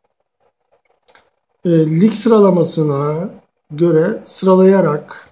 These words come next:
inceleyerek, tek tek üstüne durarak, e, listeledim. <clears throat>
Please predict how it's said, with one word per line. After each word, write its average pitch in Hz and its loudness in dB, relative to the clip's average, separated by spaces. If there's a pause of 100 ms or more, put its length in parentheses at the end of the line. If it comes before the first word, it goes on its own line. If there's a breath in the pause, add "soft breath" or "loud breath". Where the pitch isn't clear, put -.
(320)
inceleyerek, 175 0 (140)
tek 185 -4
tek 170 -10
üstüne 170 -8
durarak, 160 -2 (100)
e, 160 -8
listeledim. 143 -6 (880 soft breath)
<clears throat> - 0